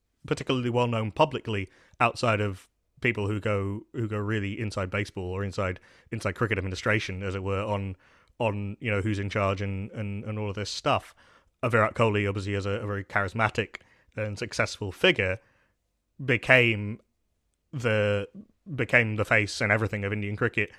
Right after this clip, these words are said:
kind of in a seamless way from M S Dhoni, who had, who had been that for, for a very long time. So that, I think, so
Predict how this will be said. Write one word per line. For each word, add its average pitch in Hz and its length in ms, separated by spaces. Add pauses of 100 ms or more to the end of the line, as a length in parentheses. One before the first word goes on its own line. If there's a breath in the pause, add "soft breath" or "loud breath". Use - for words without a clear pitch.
(360 loud breath)
kind 151 200
of 120 80
in 120 100
a 110 60
seamless 151 440
way 110 140
from 113 120
M 110 100
S 104 120
Dhoni, 107 400
who 95 120
had, 95 140
who 104 120
had 98 120
been 107 200
that 95 200 (400 soft breath)
for, 101 340
for 107 160
a 95 40
very 98 180
long 95 240
time. 92 460 (760)
So 127 140
that, 117 180 (640)
I 131 120
think, 143 340
so 120 320